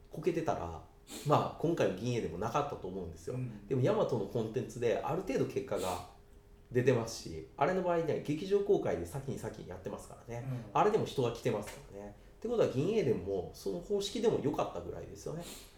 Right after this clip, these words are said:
Speaker 1: うん。
Speaker 2: まあね。
Speaker 1: うん。で、まあ、今、ヤングジャンプでやってるやつも結構冊数売れてますからね。
Speaker 2: うん。
Speaker 1: 今の絵にしても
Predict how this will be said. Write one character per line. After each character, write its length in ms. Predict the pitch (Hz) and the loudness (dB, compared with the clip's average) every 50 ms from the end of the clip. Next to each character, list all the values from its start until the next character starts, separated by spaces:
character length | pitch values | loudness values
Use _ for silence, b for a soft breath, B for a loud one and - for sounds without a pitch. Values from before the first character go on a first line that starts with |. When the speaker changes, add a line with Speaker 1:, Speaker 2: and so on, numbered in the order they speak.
| - - - - | -20 -16 -6 -2
Speaker 1:
う 40 | |
ん。 120 | 123 110 107 98 92 85 78 76 76 78 80 - - | -2 0 0 0 -2 -4 -6 -8 -10 -14 -16 -16 -6
Speaker 2:
ま 240 | 131 143 143 - - | -2 -2 -2 -2 -2
あ 40 | 120 | -4
ね。 220 | 156 170 165 - - - | -6 -6 -6 -8 -10 -8
Speaker 1:
う 60 | - | -6
ん。 240 | 90 85 80 - - | -6 -6 -6 -6 -4
で、 80 | 156 | -2
ま 160 | 180 175 147 117 | 0 0 0 0
あ、 60 | 113 131 | 0 2
今、 140 | 139 135 | 2 4
ヤ 100 | 135 156 | 4 4
ン 80 | 160 160 | 4 4
グ 60 | 156 | 2
ジ 60 | 151 | 2
ャ 60 | 165 139 | 2 2
ン 40 | |
プ 60 | 123 - | 2 2
で 80 | - | 0
や 80 | 95 98 | 0 0
っ 20 | |
て 120 | - - - | 0 -2 -2
る 60 | - | -2
や 60 | - | -2
つ 80 | - - | -6 -12
も 240 | 82 - - - - - - - - - | -14 -10 -10 -12 -12 -12 -18 -20 -20 -4
結 160 | - 160 - - | -4 -4 -2 0
構 180 | - 98 - - | 0 0 0 -2
冊 300 | - - - 127 127 - | -6 -4 -4 -4 -4 0
数 60 | - 131 | 2 4
売 100 | 127 131 | 6 6
れ 80 | 135 127 | 6 4
て 100 | - - | 2 -2
ま 80 | - | -4
す 80 | - - | -6 -8
か 100 | - - - - | -12 -16 -16 -14
ら 60 | - 98 | -14 -14
ね。 60 | - - | -10 -8
Speaker 2:
う 20 | 131 | -6
ん。 180 | 131 123 - - - - - - | -6 -6 -6 -8 -14 -16 -4 0
Speaker 1:
今 200 | 147 160 190 190 | 2 4 4 6
の 140 | 165 131 113 | 6 6 6
絵 40 | 110 | 4
に 140 | 110 120 127 | 4 0 -2
し 100 | 123 - | -2 2
て 80 | - 135 | 2 4
も 440 | 123 139 135 113 98 - - - | 6 8 8 8 6 4 -2 -6